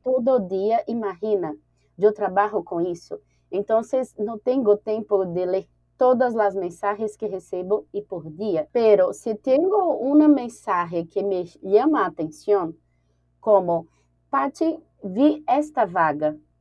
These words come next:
Eu creio que tenho o perfil, por quê?" Em uma, duas, três linhas, me conta. Eu trabalho há dez ano, anos com isso. Eu conheço esse sistema que é muito distinto.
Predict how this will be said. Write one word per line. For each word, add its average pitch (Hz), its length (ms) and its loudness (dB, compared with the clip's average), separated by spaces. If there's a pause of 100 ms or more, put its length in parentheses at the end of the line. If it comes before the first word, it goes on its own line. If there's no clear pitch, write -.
(320)
Eu 233 240 -4
creio 311 380 4
que 240 160 -2
tenho 240 340 -4
o 214 80 2
perfil, 220 520 -6 (120)
por - 300 0
quê?" 160 280 0 (600)
Em 202 60 0
uma, 254 480 2
duas, 208 560 2
três 220 340 -2
linhas, 196 460 0 (220)
me 208 160 4
conta. 180 560 0 (320)
Eu 202 160 2
trabalho 233 460 0
há 254 80 -8
dez 208 340 0
ano, 220 400 2
anos 202 440 -2
com 165 220 -4
isso. - 400 -8 (400)
Eu 208 200 2
conheço 240 560 -2 (160)
esse 240 300 -2
sistema 214 580 -4
que 214 160 -4
é 202 140 6
muito 220 360 -4
distinto. 190 800 -6